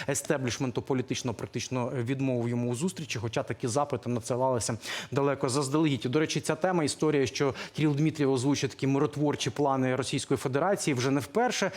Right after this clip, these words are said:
Цими днями часто про це західні змі писали. М, вони абсолютно дисонують з тезами того ж Піскова, який говорить, що наші взаємини Росії і С Ш А,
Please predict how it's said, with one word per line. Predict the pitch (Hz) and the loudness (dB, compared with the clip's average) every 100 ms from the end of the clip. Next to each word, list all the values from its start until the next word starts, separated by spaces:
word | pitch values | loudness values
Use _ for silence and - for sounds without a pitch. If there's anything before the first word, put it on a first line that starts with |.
| - | -6
Цими | - 165 156 | 0 2 4
днями | 151 156 143 | 2 2 2
часто | 131 147 - 127 | 2 0 0 -4
про | 120 | -2
це | 139 | 0
західні | 131 135 139 135 | 0 0 0 0
змі | 131 131 | 2 0
писали. | - - 226 226 175 - - 180 151 | 0 2 2 4 2 0 -4 -4 -2
М, | 147 143 | 0 2
вони | 160 190 | 2 2
абсолютно | 185 165 - 180 165 156 | 2 2 2 2 2 0
дисонують | 143 - 170 180 170 | 0 2 2 2 0
з | - | 0
тезами | 165 147 151 | 0 2 0
того | 151 156 | 2 0
ж | 139 | 0
Піскова, | 156 - 208 208 175 | -2 -2 0 2 2
який | 156 156 | 0 -2
говорить, | 143 156 147 | 0 2 0
що | - 151 | 0 0
наші | 147 135 135 | -2 -2 -4
взаємини | 123 143 147 143 135 | -2 0 2 2 0
Росії | 131 117 139 127 | 0 -2 0 0
і | |
С | - | 0
Ш | 127 - | -2 0
А, | 139 | 2